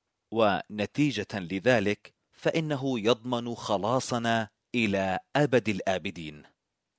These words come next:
لذلك إذا كنت تصدق ما يقوله الخمسينيون عن الروح القدس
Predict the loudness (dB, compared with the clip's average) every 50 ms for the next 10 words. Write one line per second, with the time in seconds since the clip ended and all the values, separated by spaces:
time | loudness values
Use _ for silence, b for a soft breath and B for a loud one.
0 | _ _ _ _ _ 2 4 6 8 8 6 6 4 2 0 0 -2 0 -2 -4
1 | -6 _ _ _ _ _ 2 2 4 4 4 2 0 -2 -4 -4 -4 -2 -2 -2
2 | -2 -4 -8 -8 -2 2 4 4 4 4 0 -2 0 0 -2 -2 -2 0 0 0
3 | 0 0 -2 -4 -2 -2 -2 -2 -2 -4 -6 -8 -8 -8 -4 -6 -4 -4 -4 -4
4 | -4 -4 -4 -6 -6 -4 -2 -2 -2 -2 -2 -4 -8 -8 -6 -6 -6 -6 -6 -8
5 | -8 -8 -8 -8 -8 -10 -10 -8 -6 -4 -2 -2 -2 -2 -6 -10